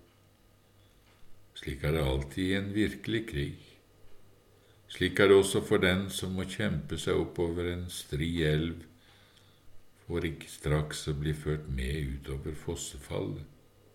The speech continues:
Legger han seg til å sove i båten, vil han straks begynne å drive, og snart bli ført utfor og omkomme. Og hele vår natur er jo smittet av et forderv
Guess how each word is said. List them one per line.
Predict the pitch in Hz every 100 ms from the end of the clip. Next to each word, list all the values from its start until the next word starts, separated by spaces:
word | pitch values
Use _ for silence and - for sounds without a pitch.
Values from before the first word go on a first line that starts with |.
| _ - _ - - - _ - - - - - -
Legger | 87 90
han | 92 85
seg | 87 76
til | 78 71
å | 73
sove | - 71 67 65 76
i | 85
båten, | 92 90 87 - 92 90 - - - - - - -
vil | 85
han | 92 82
straks | - - 82 71 - -
begynne | 71 69 67 76
å | 73
drive, | 101 95 67 69 67 - - _ _ _ - _ _
og | - 69
snart | 73 73 90 - -
bli | 113
ført | - 113 -
utfor | 113 98 69 - - 82 87 - - - - _ - -
og | 58 64
omkomme. | 62 67 - 64 60 69 - - - - - - - - - - - - - - - _ _ - -
Og | 76 80
hele | 101 85
vår | 78 85
natur | 92 95 - 71 87
er | 78 71
jo | 87 90
smittet | - 107 101 - - 71 82
av | 92
et | 95
forderv | - 110 101 76 69 71 69